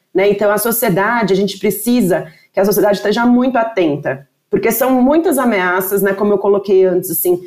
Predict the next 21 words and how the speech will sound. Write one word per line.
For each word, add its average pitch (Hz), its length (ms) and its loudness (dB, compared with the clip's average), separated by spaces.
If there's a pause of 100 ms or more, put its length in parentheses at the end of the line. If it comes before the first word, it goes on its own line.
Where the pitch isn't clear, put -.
(200)
são 240 160 0
muitos 254 280 2
projetos 185 720 0
que 196 80 -6
estão 185 240 0
ali 180 440 0 (160)
em 190 80 4
debate, 185 880 0 (480)
né, 185 160 2
dentro 190 220 2
dos 196 100 2
bastidores 185 640 2
eles 190 220 2
ficam 190 200 -2
negociando 190 680 2
qual 196 240 0
entra 190 160 2
primeiro, 190 720 4
et 180 100 -4
cetera. 190 360 -2
Então, 240 480 0